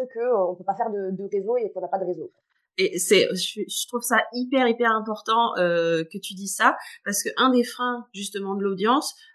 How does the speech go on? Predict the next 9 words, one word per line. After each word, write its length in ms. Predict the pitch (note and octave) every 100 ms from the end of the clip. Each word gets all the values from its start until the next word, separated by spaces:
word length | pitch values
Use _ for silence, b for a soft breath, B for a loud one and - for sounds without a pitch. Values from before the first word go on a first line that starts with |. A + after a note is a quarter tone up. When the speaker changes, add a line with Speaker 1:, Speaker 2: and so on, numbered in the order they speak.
| _
Speaker 2:
quand, 260 | A3+ G#3+ - _
parce 160 | F#3+ F#3
que 80 | G3+
l'audience 540 | F3+ F3+ G3 G3 A3+
est 80 | G#3
composée 260 | F#3+ F#3+ F#3+
d'artistes 500 | G3 G3 G#3 - -
qui 160 | -
débutent, 460 | F3+ E3+ G#3+ C4+